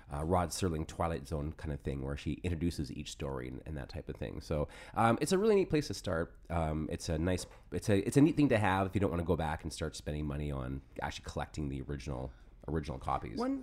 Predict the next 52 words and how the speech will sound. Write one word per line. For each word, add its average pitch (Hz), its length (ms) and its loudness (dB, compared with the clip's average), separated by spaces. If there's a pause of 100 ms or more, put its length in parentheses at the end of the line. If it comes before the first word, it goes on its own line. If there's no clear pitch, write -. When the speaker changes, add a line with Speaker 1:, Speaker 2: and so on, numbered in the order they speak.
Speaker 2:
one 247 100 0
thing 254 120 2
I 208 40 6
noticed 190 300 4
about 175 300 -2
tho-, 165 340 0
those 165 300 -2
comics 202 520 -2
is 151 280 -4
that 165 160 -6
they're 160 100 -4
black 160 320 -6
and 156 80 -6
white. 147 140 -8
This 143 140 -8
is 156 60 -10
the 160 60 -4
black 156 280 -6
and 165 100 -6
white 151 80 -8
comic, 156 340 -6
and 160 100 -6
I 156 40 -4
find 170 340 0
they, 170 340 6
just 185 220 -4
the 180 60 -2
black 175 260 0
and 160 80 -2
white 165 320 0
itself 175 580 -4
makes 170 220 0
it 160 80 -6
look 170 220 2 (100)
eerie, 160 500 0
and 147 280 -2
it's 147 260 -8
not, 151 260 -4
you 165 80 -2
know, 156 100 0
it's 151 140 -8
not 160 220 -4
popping 165 420 -2
color 170 460 2
where 151 160 0
it's 147 140 -6
like, 160 160 -8
"Oh, 370 80 0
look, 226 180 0
it's - 180 -4
fun 196 280 -2
color." 180 320 -4